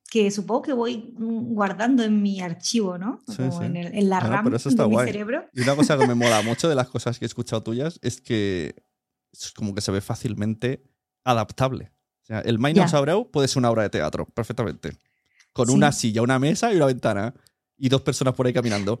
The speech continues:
Speaker 1: Bueno, claro, la puta ventana que se rompió.
Speaker 2: <laughs> La
Speaker 1: No sé por
Speaker 2: ventana.
Speaker 1: qué lo dice, no sé por qué lo dice.
Speaker 2: Bueno, es, es un poco el
Speaker 1: Bueno, sí, porque como
Speaker 2: el
Speaker 1: había un
Speaker 2: alma.
Speaker 1: jarrón,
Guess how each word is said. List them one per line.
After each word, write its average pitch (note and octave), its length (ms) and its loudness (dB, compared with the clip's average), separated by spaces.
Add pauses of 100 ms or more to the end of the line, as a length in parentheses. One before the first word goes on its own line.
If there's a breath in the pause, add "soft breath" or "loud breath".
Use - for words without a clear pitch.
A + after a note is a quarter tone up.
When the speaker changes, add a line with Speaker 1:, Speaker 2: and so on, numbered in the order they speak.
(100)
Speaker 1:
Bueno, B3 240 6
claro, B3+ 240 0
la G3+ 40 -6
puta A#3+ 220 0
ventana C4 320 0
que B3+ 100 -2
se B3 140 -4
rompió. G#3+ 260 0
Speaker 2:
<laughs> - 140 6
La - 80 2
Speaker 1:
No - 20 -2
sé B3+ 80 0
por A#3+ 120 2
Speaker 2:
ventana. A#3+ 100 4
Speaker 1:
qué C4 100 -4
lo A#3+ 140 0
dice, C#4+ 320 2
no C#4 140 2
sé D#4+ 100 -2
por D4 160 0
qué C4 80 -6
lo C4+ 140 -2
dice. D4+ 340 -2
Speaker 2:
Bueno, D#3+ 300 6
es, D3 260 2
es C3+ 180 0
un D3+ 120 -4
poco D#3 320 0
el B2 340 0
Speaker 1:
Bueno, F#4 240 0
sí, F#4 320 0
porque C4+ 460 -8
como A#3 160 2
Speaker 2:
el - 80 6
Speaker 1:
había D3 160 6
un C#3+ 60 2
Speaker 2:
alma. B2 120 2
Speaker 1:
jarrón, C#4+ 320 -2